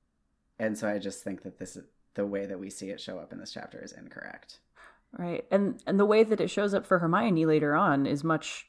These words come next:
Speaker 2: more accurate. Like you said, somebody meaningful coming in and saying, "You have failed," for Hermione, that, like, that really gets it. And we should have seen more things like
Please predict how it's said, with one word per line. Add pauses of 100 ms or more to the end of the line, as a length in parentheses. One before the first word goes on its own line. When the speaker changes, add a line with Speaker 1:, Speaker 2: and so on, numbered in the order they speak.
(120)
Speaker 2:
more
accurate.
Like
you
said,
somebody
meaningful
coming
in
and
saying,
"You
have
failed," (180)
for
Hermione,
that, (180)
like, (120)
that
really
gets
it.
And (140)
we
should
have
seen
more
things
like